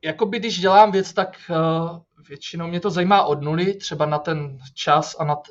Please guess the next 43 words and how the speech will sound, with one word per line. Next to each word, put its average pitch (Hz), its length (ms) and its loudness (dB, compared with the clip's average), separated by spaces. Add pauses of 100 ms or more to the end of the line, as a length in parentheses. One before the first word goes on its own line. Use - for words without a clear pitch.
(160)
a 147 420 6
na 147 100 -2
ten 147 200 -6
prostor, 151 640 -4 (380)
a 147 180 0
aby 143 220 -2
to 151 120 -2
bylo 147 200 2
dělaný 147 300 2
přímo. 135 380 -6 (400)
A 143 680 6
Rememory 160 440 2
jsem 175 160 -6
takhle 170 220 -2
nikdy 160 220 -2
nikam 165 460 0
nechtěl 135 480 -4 (120)
zapasovat. 131 720 -8 (340)
Ale 190 320 4 (300)
jako 165 160 -6
mám 208 200 2
vzpomínku, 180 800 -4 (140)
že 147 160 -8
když 147 140 -12
jsem 175 140 -8
to 180 120 -6
poprvé 170 380 0
ukazoval 165 400 2
na 143 80 2
veřejnosti, 165 640 -2
tak 131 120 -14 (140)
to 151 80 -8
vyšlo 151 200 -8
moc 156 180 -4
nádherně, 143 460 0
protože - 360 -8
to - 80 -12
bylo 147 500 8
na 143 80 4
Fest - 260 -6
Anči 147 300 -2
v 131 40 -8
Žilině 143 440 0